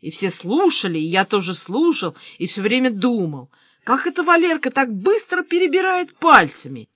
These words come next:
И я стал тоже так быстро перебирать пальцами по воздуху, но не смог поспеть за Валеркой. А сбоку у стены стояла Валеркина бабушка. Она помаленьку дирижировала, когда Валерка играл.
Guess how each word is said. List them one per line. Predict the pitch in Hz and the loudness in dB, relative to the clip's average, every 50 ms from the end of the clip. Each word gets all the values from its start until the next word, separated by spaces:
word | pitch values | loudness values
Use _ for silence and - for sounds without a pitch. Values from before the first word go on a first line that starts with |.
| _ _ _ _ _ _ - | _ _ _ _ _ _ -10
И | 196 | -6
я | 196 190 254 254 247 | 2 6 6 6 6
стал | - - 247 247 240 | 6 6 6 6 6
тоже | 240 - 339 320 269 - 175 180 - | 4 2 2 2 2 2 0 -4 0
так | - 226 233 247 | 4 4 4 4
быстро | 220 226 330 320 - - - 175 | 4 4 4 4 4 2 -6 -10
перебирать | - - 208 208 214 202 262 262 233 196 - | -6 -6 -4 -4 0 2 4 4 4 2 2
пальцами | _ - 233 226 208 - - 190 185 170 | _ 4 6 6 6 4 -2 -8 -8 -6
по | 165 160 151 | -2 -2 -2
воздуху, | 175 233 403 466 330 214 214 - - 156 139 _ _ _ _ _ _ _ - | 2 6 4 4 6 4 -2 -4 -4 -10 -12 _ _ _ _ _ _ _ -2
но | 202 269 | 0 0
не | 339 370 392 | 2 2 0
смог | - - 339 403 440 440 - | -2 0 4 6 6 6 6
поспеть | - 185 175 - - 247 285 269 233 | 2 -2 -2 -2 -2 -2 -2 0 0
за | 262 220 | 0 2
Валеркой. | 180 185 170 160 156 165 156 - - 151 156 - _ _ _ _ _ _ _ - | 2 2 0 0 -2 -4 -4 -6 -10 -14 -16 -16 _ _ _ _ _ _ _ -2
А | - 170 214 | 0 0 0
сбоку | 196 185 175 269 370 370 - - 202 | 0 0 0 2 0 0 0 -4 -6
у | 190 | -6
стены | 170 - - - - - 220 233 320 453 440 339 220 | -6 -8 -14 -14 -8 -4 -2 0 0 0 0 -2 -4
стояла | - - - 160 156 170 233 320 403 381 262 | -10 -6 -2 0 2 6 6 6 6 4 2
Валеркина | 180 165 156 190 240 277 - 330 330 349 330 | 0 0 0 0 0 -2 -2 -2 -2 -2 -2
бабушка. | 226 190 196 180 180 165 156 151 156 - - - 143 139 _ _ _ _ - - - | 0 2 4 6 6 6 4 2 -4 -10 -10 -14 -16 -16 _ _ _ _ -20 -12 -6
Она | 165 175 202 208 190 | -4 0 2 2 2
помаленьку | 190 190 196 196 202 202 196 185 - 196 | 2 2 2 4 4 4 0 0 -2 -6
дирижировала, | 185 151 190 214 185 202 180 147 180 214 202 160 170 151 151 151 | -6 -4 -2 -2 -2 -2 -2 0 0 0 0 0 0 -4 -4 -6
когда | 151 - 170 160 170 165 | -6 -6 -4 -2 -2 -2
Валерка | 151 165 170 180 170 160 160 - 175 170 | 0 0 0 0 -2 -2 -4 -4 -4 -4
играл. | 170 170 180 180 165 143 131 127 | -2 -2 -2 -2 -2 -2 -4 -10